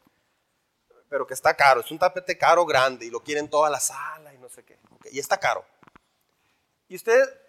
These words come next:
este, de, de, de, de pronto se le descompone la estufa. Y llega el técnico y la revisa y dice, "No, la estufa, no more working." <laughs> Ya no funciona. Y entonces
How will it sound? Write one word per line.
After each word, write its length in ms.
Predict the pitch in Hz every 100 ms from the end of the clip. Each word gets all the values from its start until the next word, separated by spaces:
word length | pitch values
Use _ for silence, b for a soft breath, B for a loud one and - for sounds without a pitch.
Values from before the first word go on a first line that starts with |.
| _ _ _ -
este, 500 | 170 - 165 - _ _
de, 180 | 170 190
de, 200 | 190 208
de, 160 | 196 185
de 120 | 196
pronto 360 | 247 277 269 233
se 100 | 226
le 120 | 208
descompone 500 | 190 190 - 196 220
la 80 | 208
estufa. 400 | - 262 285 - _ _ _ _ _ _ _ _
Y 80 | 147
llega 240 | 156 185
el 100 | 208
técnico 400 | 208 214 226 226
y 20 | 226
la 100 | 220
revisa 320 | 220 220 208
y 20 |
dice, 160 | 196 165
"No, 320 | 185 208 214
la 100 | 160
estufa, 560 | 160 208 202 214 208 -
no 200 | 160 185
more 260 | 190 196 185
working." 440 | 180 196 180 113
<laughs> 2000 | - _ _ _ _ _ - - - - 453 - - - - - - _ _ _ _
Ya 140 | 175 196
no 120 | 214
funciona. 480 | 208 226 196 156 - _ _ _ _ _ _ _ _ _ - _ _ _
Y 120 | - 190
entonces 680 | 190 247 254 247 220 -